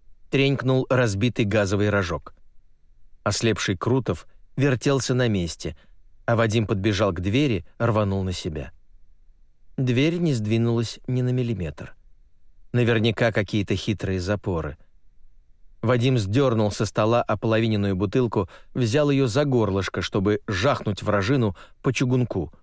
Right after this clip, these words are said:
Тёплая грапа потекла по руке, залила портки. «Бабах!»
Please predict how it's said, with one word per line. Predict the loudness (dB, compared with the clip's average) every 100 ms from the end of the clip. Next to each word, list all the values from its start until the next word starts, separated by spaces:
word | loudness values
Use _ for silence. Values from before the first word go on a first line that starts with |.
| -20 _ -20 -20 -20 -4
Тёплая | -2 0 2 2
грапа | 2 2 2 0
потекла | -2 -4 -2 0 0
по | 0
руке, | 0 0 -4 -6 -8 -20 -12
залила | -6 0 2 2 0
портки. | 0 -2 -4 -8 -8 -10 -20 -20 -20 -20 -20 -20 -20 -10
«Бабах!» | 0 2 2 2 -2 -8